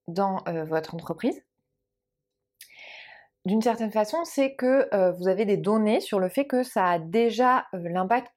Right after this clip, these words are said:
l'impact que vous recherchez. Au moins auprès de vous, en fait. Et c'est suffisant.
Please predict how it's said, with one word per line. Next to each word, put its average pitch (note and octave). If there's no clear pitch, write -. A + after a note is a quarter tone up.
l'impact G3
que -
vous F#3
recherchez. G3+
Au C#4+
moins D#4
auprès B3+
de A3
vous, B3+
en G3
fait. -
Et G3+
c'est A#3
suffisant. A#3+